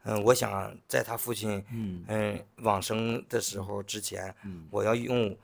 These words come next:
Speaker 1: 嗯，
Speaker 2: 朋友立场。
Speaker 1: 做一个，对，
Speaker 2: 哎。
Speaker 1: 我要去用心去，嗯，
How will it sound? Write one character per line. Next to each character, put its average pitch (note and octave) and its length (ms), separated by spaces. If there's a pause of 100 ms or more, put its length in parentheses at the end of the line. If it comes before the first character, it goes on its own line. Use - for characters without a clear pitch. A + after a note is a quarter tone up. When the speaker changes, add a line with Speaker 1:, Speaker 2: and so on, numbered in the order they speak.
(340)
Speaker 1:
嗯， A2 120
Speaker 2:
朋 C3+ 160
友 - 80
立 F#3 180
场。 A#2+ 240 (220)
Speaker 1:
做 C#3 120
一 A#2+ 60
个， - 0
对， - 20
Speaker 2:
哎。 E2+ 300
Speaker 1:
我 A2 100
要 A2+ 140
去 D3 160 (100)
用 D3+ 180
心 B2 300
去， C3 240 (360)
嗯， B2 220